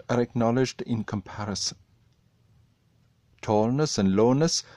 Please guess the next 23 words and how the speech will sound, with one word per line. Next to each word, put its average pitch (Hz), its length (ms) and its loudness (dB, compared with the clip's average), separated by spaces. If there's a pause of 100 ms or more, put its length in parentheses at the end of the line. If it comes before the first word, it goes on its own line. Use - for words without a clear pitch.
(100)
confront - 760 -2
to 143 80 -2
make 127 200 2
contrast. - 800 -8 (1700)
Harmonious 175 680 4
musical 165 540 2
pieces, 113 500 0 (200)
the 135 100 4
notes 151 400 4
and 117 120 2
tones 147 380 0
interdepend. 156 1040 -4 (1080)
That 104 320 -2
which - 160 -2
is 95 140 -6
before 120 540 0
or 123 40 -2
behind 117 540 -2 (240)
leads 170 460 0
or 113 120 -2
follows 135 440 0
the 131 180 -4
other. 143 260 -8